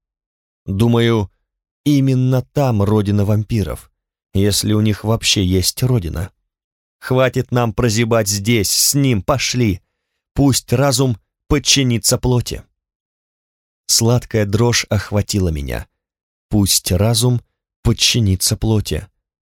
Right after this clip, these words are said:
«Отложи книги, пойдём убивать», прошептала она.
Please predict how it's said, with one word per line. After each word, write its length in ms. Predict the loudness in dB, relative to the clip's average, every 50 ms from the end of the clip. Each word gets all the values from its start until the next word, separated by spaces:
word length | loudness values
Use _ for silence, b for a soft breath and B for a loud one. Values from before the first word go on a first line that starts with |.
| _ _ _ _ _ _ _ _ _ _ _ _ _ _
«Отложи 560 | -4 -4 -2 -2 -2 0 0 0 2 0 0 -2
книги, 640 | 0 0 0 2 2 2 2 0 -2 -4 -6 -6 -10 _ _ _ -2
пойдём 520 | 0 0 0 0 0 0 0 0 0 -2 _
убивать», 800 | -2 -2 -2 0 0 0 0 0 0 -2 -4 -6 -10 -14 -18 _ _ _ _ _ _ _ _ _ _
прошептала 680 | -2 -2 0 0 -2 -4 -4 -2 -2 0 0 0 0 -2
она. 320 | -2 -4 -6 -10 -14 -16